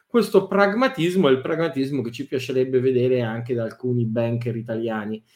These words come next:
Insomma, se potete, non perdetevi quei venti secondi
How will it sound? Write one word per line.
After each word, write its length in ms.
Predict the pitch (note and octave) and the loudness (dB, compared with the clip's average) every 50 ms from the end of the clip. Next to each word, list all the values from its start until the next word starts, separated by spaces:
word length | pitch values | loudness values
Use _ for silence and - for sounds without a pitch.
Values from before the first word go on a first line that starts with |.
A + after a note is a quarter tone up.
| _ _ _ _ | _ _ _ _
Insomma, 400 | - D3 - F#3+ F3 D#3+ D3 - | -16 0 2 2 2 2 -2 -4
se 300 | - - - G3 G3 G3 | -4 4 4 4 4 6
potete, 520 | G3+ G3 G3 F#3+ C3+ B2+ A#2+ A#2+ A#2 G2 | 2 2 4 6 4 4 4 2 -2 -6
non 440 | A#2 B2 C3+ D3 E3+ F#3+ G3 F#3 F#3+ | -4 -4 -2 2 4 6 6 4 4
perdetevi 720 | - D#3 D3 C#3 B2+ A#2+ A#2 A#2 A#2 A#2+ G#2+ G2+ G#2 G2+ G2 | 0 -2 -2 0 2 2 2 2 0 -2 -4 -4 -6 -8 -6
quei 460 | - B2+ A#2+ A#2 A#2 A2+ A2 G#2 G2+ | -2 0 0 0 0 0 -2 -4 -4
venti 340 | G2+ B2 D#3 E3 D#3 C#3+ C#3+ | -2 0 0 0 -2 -4 -6
secondi 720 | A#2+ C3 C#3 - - C#3+ C3+ C3 B2 A#2 A2+ A#2 A#2+ A#2 | -4 -4 -4 -2 0 2 2 2 2 2 0 -2 -2 -4